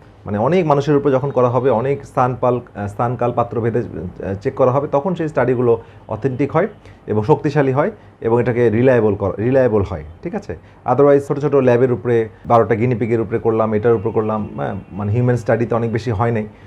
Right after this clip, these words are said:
তো সেক্ষেত্রে, আহ, এই ধরনের ছোট স্টাডি করে, আহ, বড় একটা মানে প্রচলিত বিষয়কে ডিনাই করতে গেলে, আহ, সেটা আসলে, আহ, হয় না, হুম? মানে এটা লজিক্যাল না।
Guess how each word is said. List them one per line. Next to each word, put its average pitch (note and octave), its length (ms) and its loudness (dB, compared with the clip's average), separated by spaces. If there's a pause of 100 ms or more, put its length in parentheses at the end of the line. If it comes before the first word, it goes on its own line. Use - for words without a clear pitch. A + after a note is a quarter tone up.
(160)
তো A#2+ 100 -4
সেক্ষেত্রে, A#2 520 0 (240)
আহ, G2 380 -2
এই G#2+ 120 -2
ধরনের B2 260 0
ছোট C#3 180 -2
স্টাডি C3+ 320 0
করে, A#2+ 320 2 (300)
আহ, G2 200 -4
বড় B2+ 260 6
একটা A#2+ 400 0
মানে G#2+ 240 -4
প্রচলিত C3 400 -2
বিষয়কে A#2+ 380 -2
ডিনাই B2 340 0
করতে C3 320 -4
গেলে, G#2+ 220 0 (400)
আহ, G2+ 180 -2
সেটা A2 240 -2
আসলে, G#2 460 -2
আহ, F#2+ 320 -4
হয় A2 180 2
না, E2 180 -4 (160)
হুম? F3+ 120 -8 (520)
মানে G2+ 140 -4
এটা G2 100 -6
লজিক্যাল A#2 480 2
না। D#2 280 -8